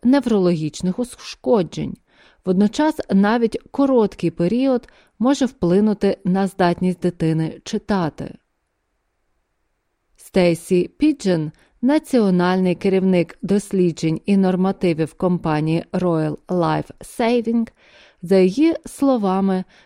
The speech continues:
ключовими факторами запобігання утопленню є активний нагляд, знання методів серцево-легеневої реанімації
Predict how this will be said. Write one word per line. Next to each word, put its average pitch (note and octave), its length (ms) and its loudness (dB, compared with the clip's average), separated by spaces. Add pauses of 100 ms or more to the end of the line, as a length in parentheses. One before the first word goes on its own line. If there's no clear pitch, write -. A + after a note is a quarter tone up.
(100)
ключовими G#3+ 720 2
факторами E3 720 -2 (100)
запобігання F#3 840 0
утопленню B3 720 0 (320)
є A3+ 300 0
активний A#3+ 600 2
нагляд, G#3 600 0 (360)
знання F#3 440 4
методів F3+ 520 0
серцево-легеневої F#3+ 1400 -2
реанімації A#3+ 920 0